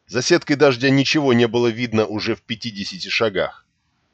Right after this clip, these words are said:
Неожиданно дождь перестал хлестать, хотя и не прекратился.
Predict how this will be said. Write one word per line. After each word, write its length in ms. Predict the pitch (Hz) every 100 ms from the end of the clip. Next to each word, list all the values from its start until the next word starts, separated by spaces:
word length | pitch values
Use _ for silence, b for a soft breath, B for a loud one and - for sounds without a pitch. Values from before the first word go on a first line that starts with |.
| _ _ _ _
Неожиданно 880 | 78 87 98 90 107 98 95 95 80 _
дождь 320 | 87 101 - -
перестал 440 | 104 113 - 123
хлестать, 640 | - 82 76 - 67 - _ _ _ _ _
хотя 320 | - 104 107
и 60 | 101
не 120 | 98
прекратился. 920 | 87 90 95 95 - 69 - - -